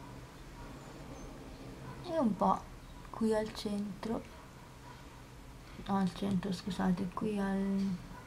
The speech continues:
qui, <laughs> insomma, per dare un pochino più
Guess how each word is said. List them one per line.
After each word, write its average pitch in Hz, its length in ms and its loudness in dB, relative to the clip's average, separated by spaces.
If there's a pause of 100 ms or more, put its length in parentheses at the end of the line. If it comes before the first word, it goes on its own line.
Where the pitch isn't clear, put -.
(840)
qui, 202 400 10
<laughs> - 80 0
insomma, 220 600 10 (1400)
per - 160 4
dare 175 380 12
un 196 120 4
pochino 175 440 10
più - 200 2